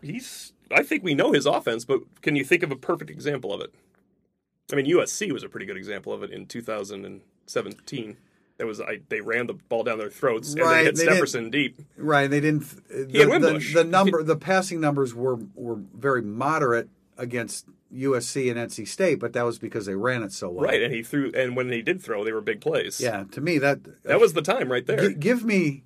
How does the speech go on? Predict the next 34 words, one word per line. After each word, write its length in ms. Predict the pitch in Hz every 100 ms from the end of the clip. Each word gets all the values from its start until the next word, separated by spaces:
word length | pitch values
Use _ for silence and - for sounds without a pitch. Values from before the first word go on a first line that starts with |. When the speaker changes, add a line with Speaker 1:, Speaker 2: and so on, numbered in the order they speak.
| 139
Speaker 2:
give 240 | 202 247
me 140 | 233 180
U 200 | 180 196
S 100 | 156
C 260 | - 190 160
N 100 | 160
C 180 | - 156
State 340 | - 165 151
from 160 | 139 127
<laughs> 20 |
two 140 | 160
thousand 320 | 151 143 123 120
seventeen 720 | - 143 127 135 135 123 - - _ _
every 240 | 175 151 123
time. 340 | 120 82 73 _ _ _ _ _ _ -
Speaker 1:
Yeah, 120 | 330
do 60 | 202
you 60 |
know, 160 | 226 208
next 280 | 208 226 -
year, 300 | 214 175 156 _ _ _ _ _ -
this 160 | 160
offensive 380 | 175 165 160 139
line 260 | 147 156 143
that 100 | 120
played 200 | 143 139
so 140 | 131
poorly 440 | 120 160 131 120 117 _ _ -
against 300 | 120 120 131
Michigan 300 | 151 113 110
will 60 | 110
be 60 |
back 340 | 110 117 117 - _ _ _ -
as 500 | 107 98 - -